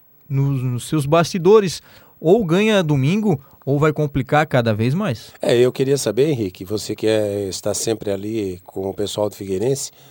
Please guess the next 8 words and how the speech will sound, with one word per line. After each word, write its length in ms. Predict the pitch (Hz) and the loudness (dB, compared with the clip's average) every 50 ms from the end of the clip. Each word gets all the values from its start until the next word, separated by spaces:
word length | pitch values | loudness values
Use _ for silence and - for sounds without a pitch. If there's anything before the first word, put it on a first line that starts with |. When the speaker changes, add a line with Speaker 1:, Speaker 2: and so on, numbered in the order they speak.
| _ - _ _ | _ -20 _ _
Speaker 2:
como 360 | - 147 160 160 143 131 139 | 0 0 0 2 2 2 4
é 220 | 160 180 185 175 - _ _ _ _ - | 4 2 -2 -4 -8 _ _ _ _ -6
que 100 | - 165 | 0 2
o 100 | 180 180 | 2 2
Argel 640 | 165 139 120 113 104 107 131 143 160 165 165 139 | 2 0 -2 -2 0 2 2 4 4 2 2 0
está 300 | 147 139 - - 156 151 | -2 -6 -6 -2 -2 -2
se 180 | 147 - - 156 | -2 -4 -4 -4
sentindo, 800 | - - 147 131 117 104 - - 117 123 147 165 175 170 160 | -4 -4 -4 -6 -8 -8 -8 -4 -2 0 0 0 0 -2 -6